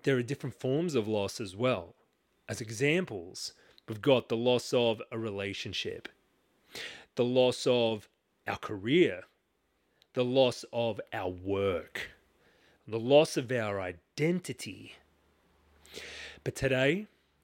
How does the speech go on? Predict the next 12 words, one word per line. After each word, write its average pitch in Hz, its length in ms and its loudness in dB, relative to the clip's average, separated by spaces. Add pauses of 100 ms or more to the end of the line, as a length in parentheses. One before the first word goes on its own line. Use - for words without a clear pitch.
(300)
the 107 100 -6
type 151 300 -2
of 165 140 0
loss 131 260 6
that 123 180 0
I 120 40 2
want 117 220 -4
to 107 40 -8
focus 117 480 -2
on 110 240 -2
more 123 320 -2
so 180 380 4